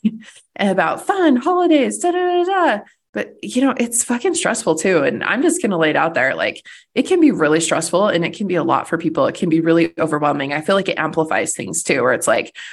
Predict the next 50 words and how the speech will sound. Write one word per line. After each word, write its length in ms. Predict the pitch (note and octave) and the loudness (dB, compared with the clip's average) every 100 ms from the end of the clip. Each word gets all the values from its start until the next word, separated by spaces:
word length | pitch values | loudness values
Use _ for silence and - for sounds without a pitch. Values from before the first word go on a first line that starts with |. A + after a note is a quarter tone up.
| - - | -12 0
oh, 240 | A#3 G#3+ | 2 4
you 100 | F#3+ | 2
know, 80 | F3 | 0
it's 140 | E3 | 0
the 80 | E3+ | -2
end 160 | F3+ G3 | -2 -2
of 80 | G3+ | -2
the 80 | |
year, 440 | F#3 F3+ E3 C#3 C#3 | 0 4 4 2 -4
this 180 | D3+ E3+ | -8 -4
imaginary 480 | E3 F3 F3 F3 D#3+ | -4 -2 -2 0 0
timeline 440 | - D#3+ D#3 C#3+ | -2 -2 -2 -4
that 60 | C3+ | -4
we 80 | C#3+ | -4
put 200 | - D#3+ | -2 0
on 120 | D3+ | 0
ourselves. 480 | D3+ - B2+ - - | -2 0 0 -2 -2
Like, 320 | G2+ G2 - - - | -2 -2 -10 -20 -4
oh, 140 | - | 2
I'm 100 | G#3+ | 4
not 220 | G#3 F#3+ - | 4 2 0
far 120 | F#3 | 0
enough 200 | F3+ F3+ | 0 -2
ahead. 360 | F3+ F#3+ D#3+ | -2 0 0
I 100 | C#3+ | 0
didn't 200 | D3+ G3+ | -2 -4
save 260 | - F#3+ F#3+ | -4 -2 0
enough 220 | F#3 E3 | 0 -2
for 120 | E3+ | -4
Christmas. 460 | D3 - - C#3 A#2+ | -4 -4 -2 -4 -4
I'm 200 | E3 F#3+ | -2 0
not 160 | F#3+ F#3+ | 0 2
able 220 | F#3+ F3+ | 2 2
to 120 | F3 | 0
do 120 | E3+ | -2
that 280 | E3 G3+ - | 0 -2 -2
for 80 | E3 | -2
my 180 | F3 A#3 | -2 -2
kids. 480 | A#3 F3 D3 - - - - - | 2 2 2 -4 -12 -16 -20 -4
And 200 | G#3 G#3 | -2 2
da, 100 | G#3 | 4
da, 120 | G#3+ | 4
da, 120 | G3 | 2
da. 140 | F#3 | 2
And 80 | G#3+ | 0
it 80 | D#3+ | -2
really 240 | E3 F3+ | -4 -6
gets 260 | F#3 E3+ E3 | -4 -4 -2
weighing 260 | E3 D#3 E3 | -2 -2 -2
heavily. 420 | E3+ F3 F3 | -4 -4 -4